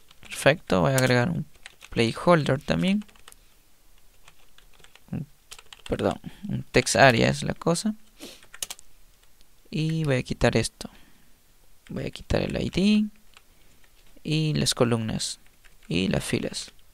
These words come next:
Perfecto. Así que si yo vengo acá en mi navegador y recargo, ahí tenemos nuestro formulario, muy básico. Ok, ahora, ¿qué vamos a hacer?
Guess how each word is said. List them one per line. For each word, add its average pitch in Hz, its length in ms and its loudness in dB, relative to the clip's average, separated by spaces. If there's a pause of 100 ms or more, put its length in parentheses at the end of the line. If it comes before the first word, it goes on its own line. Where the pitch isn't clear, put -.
(1040)
Perfecto. - 560 0 (1600)
Así 147 220 -8
que - 200 -2
si - 180 0
yo 120 120 4
vengo 127 240 4
acá 127 200 2
en 123 80 4
mi 117 100 2
navegador 113 520 2
y 110 60 0
recargo, 180 640 0 (1400)
ahí - 220 2
tenemos 147 400 4
nuestro - 480 -2 (180)
formulario, 170 560 4 (680)
muy 180 160 2
básico. 185 440 2 (1800)
Ok, - 240 0 (1200)
ahora, 135 240 6 (240)
¿qué - 120 2
vamos 202 260 4
a - 20 2
hacer? 156 260 0